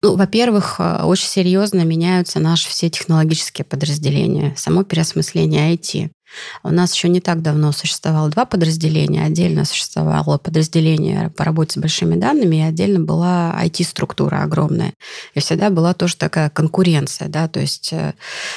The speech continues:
людям в I T казалось, что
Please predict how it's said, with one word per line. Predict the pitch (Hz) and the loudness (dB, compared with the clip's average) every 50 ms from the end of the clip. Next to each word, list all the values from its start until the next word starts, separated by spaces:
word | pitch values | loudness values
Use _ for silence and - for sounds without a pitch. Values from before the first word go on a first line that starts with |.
| - - - | -12 -10 -10
людям | - - 120 - 139 165 196 190 175 165 151 | -8 -6 -4 -2 2 2 4 4 4 4 4
в | 165 | 4
I | 175 175 | 2 2
T | - - 170 | 2 0 0
казалось, | - - 151 156 165 160 156 147 147 147 - | 0 0 0 0 2 2 2 2 0 0 -2
что | - - - - 151 147 143 143 143 139 139 135 | -4 -6 -4 -2 -2 0 0 0 0 0 -2 -4